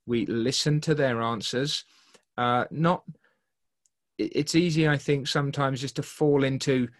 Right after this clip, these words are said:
general conversation and to allow ourselves to be deflected. But if we're pursuing their souls, as we listen, as we learn, uh,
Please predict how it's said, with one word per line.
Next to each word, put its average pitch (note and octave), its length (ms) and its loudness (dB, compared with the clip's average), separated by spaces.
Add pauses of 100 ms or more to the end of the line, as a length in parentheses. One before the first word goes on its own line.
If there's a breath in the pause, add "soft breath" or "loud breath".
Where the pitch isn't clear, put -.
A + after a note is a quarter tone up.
(140 soft breath)
general C#3 400 2
conversation C3+ 840 0
and B2 160 -4
to B2 120 0
allow B2+ 300 4
ourselves B2 480 0
to B2 80 -8
be A#2 160 -4
deflected. G#2+ 720 -4 (500 soft breath)
But B2+ 120 0
if E3+ 200 -2
we're D#3+ 300 4 (400)
pursuing D3+ 720 0
their B2 200 4
souls, G#2+ 680 -2 (360)
as - 180 -6
we F3 100 2
listen, D3+ 460 2 (280)
as B2 140 -6
we D3 140 2
learn, B2+ 460 2 (500)
uh, - 80 -14